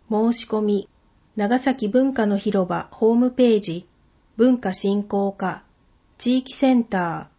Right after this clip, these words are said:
中央地域センターを除くなどにある申し込み用紙を提出。締め切り、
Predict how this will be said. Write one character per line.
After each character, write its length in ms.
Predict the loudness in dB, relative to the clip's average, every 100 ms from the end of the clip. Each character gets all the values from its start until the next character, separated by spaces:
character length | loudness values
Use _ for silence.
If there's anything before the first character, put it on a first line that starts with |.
| _ -8
中 320 | -2 2 4
央 200 | 2 0
地 240 | -2 -4
域 140 | -4 -4
セ 200 | 0 0
ン 100 | 0
タ 240 | -2 -4
ー 0 |
を 140 | -6
除 320 | -6 -6 -6 -6
く 240 | -10 -10 _ -4
な 140 | 0
ど 120 | 2 2
に 180 | 2
あ 120 | 2 0
る 260 | -4 -6 _ _ -4
申 200 | 0 2
し 100 | 0
込 140 | 0 2
み 180 | 4 4
用 180 | 2
紙 200 | 0 0
を 100 | -2 -2
提 300 | -6 -6 -6
出。 380 | -8 -8 -10 -12 _ _ _ _ _ _ _
締 180 | -8 0
め 140 | 0 0
切 140 | -2
り、 300 | -2 -4